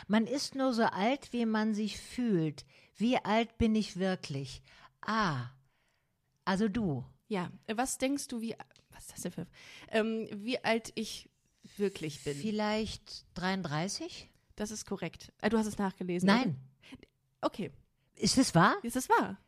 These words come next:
Speaker 2: Äh, auf,
Speaker 1: Ich
Speaker 2: on
Speaker 1: dachte,
Speaker 2: point.
Speaker 1: sie sieht jünger aus, ist
Speaker 2: Okay,
Speaker 1: aber
Speaker 2: dann
Speaker 1: sehr
Speaker 2: wird's ein lang-
Speaker 1: professionell und hat schon viel nachgedacht. Also ist sie sicher älter, als sie aussieht.
Speaker 2: Das ist,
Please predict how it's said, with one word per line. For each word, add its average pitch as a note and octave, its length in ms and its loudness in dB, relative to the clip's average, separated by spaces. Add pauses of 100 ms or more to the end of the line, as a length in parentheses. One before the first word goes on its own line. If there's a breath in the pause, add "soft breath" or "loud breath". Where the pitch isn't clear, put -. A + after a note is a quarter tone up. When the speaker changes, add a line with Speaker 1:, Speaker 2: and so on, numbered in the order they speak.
(180)
Speaker 2:
Äh, - 100 -12
auf, A#3+ 420 4
Speaker 1:
Ich A3+ 80 2
Speaker 2:
on G#3+ 80 6
Speaker 1:
dachte, C4 120 4
Speaker 2:
point. C4 180 4
Speaker 1:
sie A#3 80 0
sieht A3+ 260 -2
jünger B3+ 340 4
aus, A3 280 4
ist - 200 0
Speaker 2:
Okay, B3 100 2
Speaker 1:
aber A3+ 100 6
Speaker 2:
dann B3 100 6
Speaker 1:
sehr A#3+ 80 6
Speaker 2:
wird's A#3+ 120 6
ein C4 40 2
lang- C4 120 6
Speaker 1:
professionell B3 520 2
und A#3+ 160 0
hat A#3+ 180 0
schon A3+ 320 -2
viel A#3+ 340 0
nachgedacht. A3 680 0 (260 loud breath)
Also G#3+ 180 0
ist A3+ 240 -2
sie A3+ 260 0 (120)
sicher A#3 420 2
älter, G3+ 300 2
als E3 160 0
sie F3+ 140 0
aussieht. C3 500 -4 (1600)
Speaker 2:
Das B3 160 0
ist, - 260 -6